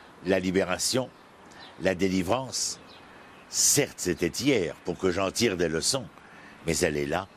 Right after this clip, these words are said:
aujourd'hui, au quotidien. En hébreu, le zman, le temps. Et c'est le moment. Le temps en hébreu, zman, veut dire zamin, leazmin. Ça veut dire que le temps vous invite.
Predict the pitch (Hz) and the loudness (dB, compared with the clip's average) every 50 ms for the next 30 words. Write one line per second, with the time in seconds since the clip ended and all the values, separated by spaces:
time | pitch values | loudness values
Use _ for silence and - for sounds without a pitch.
0 | - - - - - 82 85 73 92 87 76 67 69 82 80 87 90 - - - | -20 -20 -20 -12 -8 -6 -2 0 0 0 0 -2 -2 -2 -2 -2 -4 -6 -10 -20
1 | - - - 82 - 87 82 - - 80 69 65 76 78 73 67 - - - - | -12 -8 -6 -4 -2 -2 -2 -2 -4 -6 -6 -4 -2 -2 -2 -4 -8 -16 -20 -20
2 | - - - - - - - - 82 87 82 90 90 73 90 98 113 120 120 113 | -20 -20 -20 -20 -20 -14 -6 -4 -2 0 0 0 0 0 0 0 2 2 2 2
3 | 110 104 92 76 - - - - 73 82 87 80 80 92 95 120 131 123 92 76 | 2 0 -2 -4 -10 -18 -18 -4 -2 0 2 2 2 0 0 0 -2 -2 -4 -10
4 | 71 64 - - - - 76 85 80 - - - 110 - - _ - - - - | -14 -16 -18 -20 -14 -4 -4 -4 -4 0 0 0 0 0 -4 _ -20 -20 -20 -20
5 | - - - - - - - - - - - 92 - - - - 143 143 117 90 | -20 -20 -20 -20 -20 -20 -20 -20 -10 -4 -2 0 2 4 4 4 4 4 2 0
6 | 80 76 80 76 76 82 85 87 87 - - - - - - - - - - 95 | 0 0 -2 -2 -2 -2 -4 -4 -4 -10 -18 -20 -20 -20 -20 -20 -14 -4 0 2
7 | 92 90 - - - 135 131 113 95 87 85 78 85 90 104 101 90 78 73 87 | 2 2 2 0 0 0 0 -2 -2 -2 -2 0 0 0 0 0 0 -2 -2 0
8 | 101 110 113 95 87 82 - - - - - - - - - - 98 95 78 80 | 0 0 -2 -4 -8 -12 -14 -14 -18 -20 -20 -20 -20 -14 -4 0 0 0 2 2
9 | 101 101 95 87 - - - - - 80 80 78 95 95 82 87 98 92 80 76 | 2 4 4 2 0 -6 -14 -14 -10 -6 -4 0 0 0 0 -2 -4 -6 -6 -8
10 | 78 - - - - - - - - 78 90 92 92 85 87 85 80 - 90 95 | -10 -10 -10 -14 -20 -20 -20 -12 -4 -2 0 2 2 2 0 -2 -4 -4 -2 0
11 | 104 101 90 82 80 71 69 - - - - - - - 95 90 87 92 87 92 | 0 0 0 -2 -6 -8 -8 -10 -14 -20 -20 -18 -4 -2 0 0 2 2 2 0
12 | 95 - - 101 92 90 90 - - 110 104 98 87 90 90 82 85 87 87 82 | -2 0 0 0 0 0 0 0 -2 -4 -4 -4 -4 -6 -4 -2 0 0 0 0
13 | 80 71 71 95 87 - - - - | -2 -4 -8 -10 -10 -10 -12 -14 -14